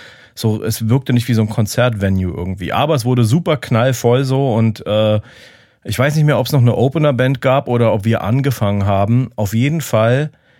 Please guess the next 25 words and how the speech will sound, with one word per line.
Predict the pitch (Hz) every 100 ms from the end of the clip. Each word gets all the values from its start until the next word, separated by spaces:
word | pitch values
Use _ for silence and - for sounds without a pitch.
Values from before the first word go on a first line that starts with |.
| _ _ _
äh, | 117 113
wir | 110
spielen | - - 131 175 175
so | 147 165 175 - -
und, | 120 117 113 -
ähm, | 110 107 107 107 -
auf | 110
einmal | - 127 139
tippt | - 139 -
mich | 143
unser | 131 113
Bassist | 104 98 151 -
auf | 120
die | -
Schulter. | 101 - 120 143 170 147
Ja, | 117
ich | 117
stand | - 117
grad | 117 101
zufällig | 143 143 131
mit | 120
dem | 117
Rücken | 123 151
zum | - 131
Publikum | 147 143 151 156 160